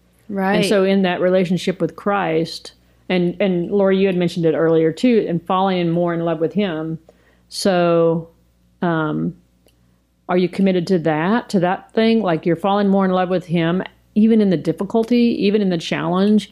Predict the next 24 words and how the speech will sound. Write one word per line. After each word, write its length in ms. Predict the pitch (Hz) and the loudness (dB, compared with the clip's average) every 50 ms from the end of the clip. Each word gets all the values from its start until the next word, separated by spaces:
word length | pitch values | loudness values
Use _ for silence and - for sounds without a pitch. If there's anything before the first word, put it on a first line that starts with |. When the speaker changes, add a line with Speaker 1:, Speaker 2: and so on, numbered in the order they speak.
| 254 | -8
Speaker 1:
Yeah. 300 | - 202 196 202 208 196 170 | -6 -4 -2 -2 -2 -2 0
Speaker 2:
even 260 | - 190 190 208 208 190 | 0 0 2 2 2 2
when 80 | 185 175 | 2 2
it's, 240 | 165 151 - - 285 - | 0 -2 -4 -10 -12 -14
it's 400 | 403 - 180 170 - - - - - _ | -6 -4 -4 -4 -4 -6 -14 -14 -16 _
tiring 640 | - - 170 160 175 185 190 196 202 208 208 202 196 | -8 -6 -4 -2 0 0 2 2 2 2 2 0 -2
and, 520 | - - - 156 156 160 160 165 254 - _ _ _ | -4 -4 -2 -2 0 0 -2 -2 -4 -8 _ _ _
um, 460 | - - - - - - - 180 185 - _ _ _ _ - | -8 -8 -8 -6 -8 -8 -8 -8 -8 -10 _ _ _ _ -2
and 160 | 170 170 170 | -2 0 2
you 120 | 170 165 165 | 0 0 0
feel 180 | - 202 185 | 0 0 0
like 180 | 180 170 165 156 | 2 0 0 0
giving 240 | 165 165 170 160 147 | 0 0 0 0 0
up, 280 | 143 165 196 - - | 0 -2 -4 -2 -2
like, 200 | 202 160 151 147 - _ _ _ _ _ _ _ | -2 -2 -2 -4 -8 _ _ _ _ _ _ _
and 200 | 185 151 147 143 147 | -4 -4 -4 -2 0
digging 220 | 175 170 180 170 | 0 0 0 0
your 120 | 156 147 | 0 0
hole 240 | 156 160 170 175 175 | 2 2 2 2 0
sort 200 | 170 - 196 190 | -2 -2 -4 -4
of 100 | 185 - | -4 -4
thing, 260 | - 190 190 190 196 | -4 -2 0 0 0
you 80 | 196 190 | 0 0
know? 200 | 180 185 190 | 0 0 -2